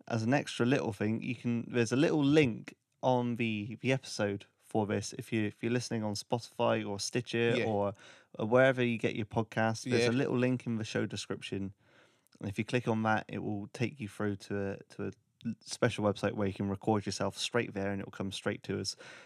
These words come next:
Speaker 2: There you go. It's pretty much
Speaker 1: That
Speaker 2: as
Speaker 1: easy.
Speaker 2: easy as that. Yeah.
Speaker 1: Um, so thank you very, very much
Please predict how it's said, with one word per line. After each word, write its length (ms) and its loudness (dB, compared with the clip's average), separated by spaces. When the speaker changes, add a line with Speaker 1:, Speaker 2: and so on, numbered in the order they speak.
Speaker 2:
There 140 4
you 140 2
go. 280 4
It's 180 -6
pretty 320 -4
much 280 -4
Speaker 1:
That 240 8
Speaker 2:
as 160 4
Speaker 1:
easy. 140 4
Speaker 2:
easy 180 2
as 100 -2
that. 320 0
Yeah. 320 0
Speaker 1:
Um, 520 2
so 340 4
thank 300 2
you 240 -2
very, 420 0
very 300 0
much 440 0